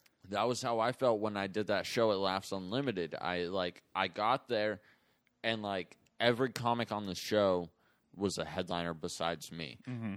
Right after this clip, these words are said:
Speaker 1: And every comic on the show was like, "What's up, Josh?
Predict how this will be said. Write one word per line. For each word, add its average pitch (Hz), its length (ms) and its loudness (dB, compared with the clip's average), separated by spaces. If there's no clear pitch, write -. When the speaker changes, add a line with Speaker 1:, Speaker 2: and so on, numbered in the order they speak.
Speaker 1:
And 92 420 0
every 113 280 2
comic 110 340 -2
on 107 100 -6
the 101 80 -8
show 120 300 2
was 101 240 -2
like, 95 300 -2
"What's 123 720 -6
up, 147 220 0
Josh? 135 400 0